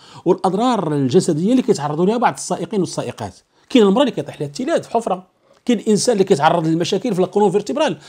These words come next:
بسبب الحفاري الخايبه اللي كاينه في ال-، ال-، ال-، الدار البيضاء.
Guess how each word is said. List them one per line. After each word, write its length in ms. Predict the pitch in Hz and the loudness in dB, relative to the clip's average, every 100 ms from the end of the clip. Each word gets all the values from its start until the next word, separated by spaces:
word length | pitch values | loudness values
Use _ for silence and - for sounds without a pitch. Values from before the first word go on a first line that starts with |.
| - | -12
بسبب 280 | - - 160 | -8 -6 -6
الحفاري 360 | 139 - 147 147 | -8 -6 -4 -2
الخايبه 420 | 139 - 277 202 - - | -4 -2 -2 -4 -8 -10
اللي 100 | 143 | -8
كاينه 220 | 135 151 | -2 0
في 200 | 139 - | -2 -4
ال-، 360 | 135 123 117 127 | -6 -4 -4 -4
ال-، 280 | 123 117 117 | -4 -4 -6
ال-، 240 | 117 117 | -6 -8
الدار 340 | 110 107 98 156 | -10 -8 -4 -2
البيضاء. 320 | 269 294 | -2 -4